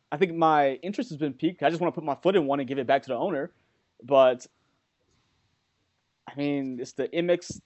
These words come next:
T Moon Gray. And I think, I wanna say Jock did a video about releases and talked about that one. M X T is apparently, when he looks it up, is some kind of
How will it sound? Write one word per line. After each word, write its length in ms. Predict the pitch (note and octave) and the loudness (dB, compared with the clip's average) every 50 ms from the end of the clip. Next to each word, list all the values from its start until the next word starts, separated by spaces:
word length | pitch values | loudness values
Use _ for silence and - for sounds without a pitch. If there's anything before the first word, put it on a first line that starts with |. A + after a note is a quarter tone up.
| _ _ _ | _ _ _
T 520 | - - - E3 E3 D#3+ D#3 D#3 D3+ D3 C#3 | -12 -8 -6 -4 -4 -2 -2 -2 -4 -4 -4
Moon 540 | C3 B2+ B2+ B2+ C3+ C#3+ D3+ D#3 D#3 D3+ C3+ | -6 -6 -6 -4 -4 -4 -4 -4 -4 -6 -8
Gray. 680 | B2 C3 B2+ B2 B2+ C3 C3+ C#3 D3 D#3 F#3+ B3 C#4 _ _ _ _ _ _ _ _ _ _ _ - | -10 -10 -8 -4 -2 0 0 2 0 0 -2 -6 -10 _ _ _ _ _ _ _ _ _ _ _ -8
And 260 | B2+ B2+ C3 C3 A#2+ | -6 -4 -4 -2 -2
I 60 | G#2+ | -4
think, 300 | D3+ - - G#3 E3+ - - _ _ - - - _ _ _ _ _ - | -2 -2 -2 -4 -4 -6 -10 _ _ -20 -20 -20 _ _ _ _ _ -10
I 40 | B2+ | -6
wanna 220 | C#3+ F3 G3+ G#3 | -4 -2 -2 -2
say 260 | F3+ D#3 E3 D3+ C3 A#2+ A#2 A#2+ A#2+ | 0 0 0 0 0 -2 -8 -18 -20
Jock 480 | B2+ C3 C3 C3+ D3 D#3 E3 D#3 D#3 - | -16 -4 0 4 6 6 6 6 4 0
did 180 | C3 C#3+ C#3+ C3+ | 0 2 2 2
a 60 | C3 | 2
video 540 | B2 B2+ C3+ C#3 D3 C#3 C3+ C3 B2+ B2+ B2 | 0 -2 -2 0 0 0 0 0 0 -2 -4
about 260 | - A#2+ C3 C3+ A#2 B2+ | -4 0 0 2 2 0
releases 380 | B2+ B2+ B2+ C#3 C3+ - B2 C3 | -2 -4 -4 -6 -6 -8 -10 -10
and 100 | B2 B2 | -6 -2
talked 220 | - C3 C#3 - | 0 0 0 0
about 260 | B2+ B2 B2 B2 A#2+ | 0 2 2 2 2
that 180 | - B2 B2 B2 | 2 0 0 0
one. 140 | B2+ B2 B2 | 0 -4 -6
M 160 | - - D#3+ D#3+ | -6 -4 -4 -4
X 120 | D3+ - | -4 -4
T 100 | - D#3 | -4 -6
is 80 | D3 C3 | -6 -6
apparently, 500 | B2 - C3+ C#3 C#3 C3+ C3+ C3+ C3+ B2+ | -8 -10 -10 -10 -8 -8 -8 -8 -8 -8
when 120 | C3 C#3 | -8 -8
he 60 | C3+ | -6
looks 180 | C#3 D3+ - - | -6 -6 -6 -4
it 60 | D3 | -4
up, 100 | C#3+ - | -4 -4
is 100 | C3 A#2+ | -6 -10
some 140 | - C#3+ C#3 | -10 -10 -10
kind 200 | - C#3 C3+ C3 | -8 -6 -6 -6
of 100 | B2+ A2+ | -6 -8